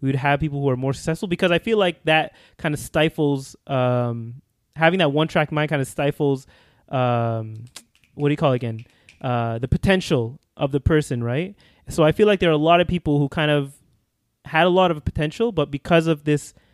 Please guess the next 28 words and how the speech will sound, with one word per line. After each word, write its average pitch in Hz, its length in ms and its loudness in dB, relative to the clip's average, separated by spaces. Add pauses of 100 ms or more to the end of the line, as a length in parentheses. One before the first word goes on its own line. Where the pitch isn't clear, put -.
(420)
uh, 127 480 2
people 151 260 -4
putting, 151 300 0
casting 151 400 -4
doubt 135 340 2
in 139 100 -2
their 131 140 -2
mind, 151 400 -4 (400)
they 143 380 4
maybe 143 320 0
got 143 160 2
a 135 80 0
job 135 240 2
that 127 140 0
they 127 100 -2
didn't 131 260 -4
love, 151 300 0
and 143 140 0
they're 127 60 0
s-, 127 120 -6
maybe 139 180 0
still 135 280 -2
working 135 280 0
that 156 140 0
job 160 200 0
that 170 100 -4
they 175 80 0
love, 190 280 4